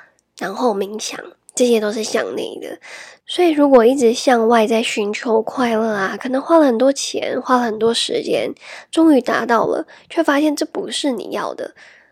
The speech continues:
或者是，诶，怎么快乐不起来？这真的会 depressed。好，那我们最后来听一个，就是大家都很喜欢买对不起钱钱的酷东西，对不对？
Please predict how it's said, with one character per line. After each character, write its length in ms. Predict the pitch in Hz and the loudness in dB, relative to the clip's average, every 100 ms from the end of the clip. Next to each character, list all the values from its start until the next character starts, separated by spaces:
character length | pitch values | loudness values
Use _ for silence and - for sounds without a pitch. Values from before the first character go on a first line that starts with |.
| _ | _
或 160 | _ 349 | _ 2
者 120 | 254 | 2
是， 200 | 285 277 - | 2 -2 -2
诶， 140 | 302 | -4
怎 140 | 302 262 | -4 -6
么 100 | - | -6
快 280 | - 294 | -2 0
乐 160 | 254 254 | 0 -2
不 120 | 233 | -4
起 240 | 233 - - | -6 -8 -10
来？ 280 | - - - _ _ _ - | -12 -12 -16 _ _ _ -6
这 120 | 349 | 0
真 160 | 285 262 | 2 4
的 180 | 214 | 2
会 400 | 240 233 208 185 - | 0 0 -2 -6 -8
depressed。 600 | - - - - - - - _ - - | -10 -8 -10 -8 -10 -12 -16 _ -20 -10
好， 100 | 262 | 2
那 120 | 330 | 4
我 60 | 302 | 6
们 120 | 220 | 4
最 140 | 277 | 4
后 140 | 277 247 | 6 4
来 120 | 202 | 2
听 360 | - 226 202 | -6 -6 -4
一 60 | 196 | -4
个， 180 | - - - - - - | -6 -10 -16 -18 -18 2
就 140 | 262 | 4
是 340 | 247 240 202 - _ _ _ _ - | 6 6 6 0 _ _ _ _ 0
大 180 | 339 294 | 4 8
家 220 | 285 285 | 8 8
都 80 | 277 | 8
很 200 | 233 233 | 6 4
喜 140 | 233 | 2
欢 220 | 208 226 | 2 2
买 380 | 226 208 - 370 _ | 2 -2 -4 -8 _
对 160 | 269 247 | 4 6
不 140 | 240 | 4
起 220 | 247 226 | 2 -2
钱 260 | 214 220 - | -4 -6 -6
钱 320 | - 190 208 | -6 -6 -6
的 120 | 349 214 | -6 -6
酷 320 | - 262 233 | 0 2 2
东 260 | 214 202 226 | 0 -4 -8
西， 340 | 233 220 262 | -8 -8 -10
对 100 | 220 | -10
不 60 | 214 | -6
对？ 440 | 220 220 220 262 | -4 -4 -6 -10